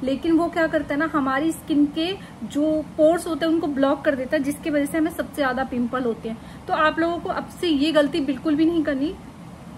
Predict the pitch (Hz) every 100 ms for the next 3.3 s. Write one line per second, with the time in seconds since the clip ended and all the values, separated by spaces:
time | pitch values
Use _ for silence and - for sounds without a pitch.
0 | - - - 302 285 370 359 311 294 311
1 | 359 311 285 349 330 294 - 294 294 277
2 | 277 262 - 277 302 - 339 320 - 349
3 | 339 339 370